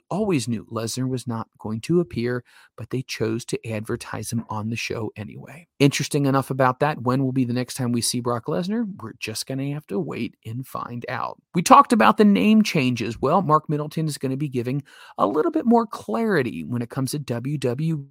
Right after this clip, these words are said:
E wrestler name changes. Now, we've seen many superstars go ahead and change their names to the chagrin of a lot of W W E fans.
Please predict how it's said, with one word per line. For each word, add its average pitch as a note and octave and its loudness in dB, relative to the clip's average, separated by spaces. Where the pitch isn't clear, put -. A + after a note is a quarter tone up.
E A#2 0
wrestler A#2 -2
name D#3 0
changes. - -10
Now, D#3 6
we've E3 2
seen F3+ 2
many G3+ 2
superstars A#2+ -4
go - -6
ahead B2 -4
and C3 -2
change A#2 -6
their D#3+ -2
names A#2+ -4
to - -6
the D3 0
chagrin C#3+ -4
of C#3 -6
a D3+ -4
lot B2+ -4
of C#3 -4
W A2+ -4
W A2 -8
E A2+ -6
fans. - -6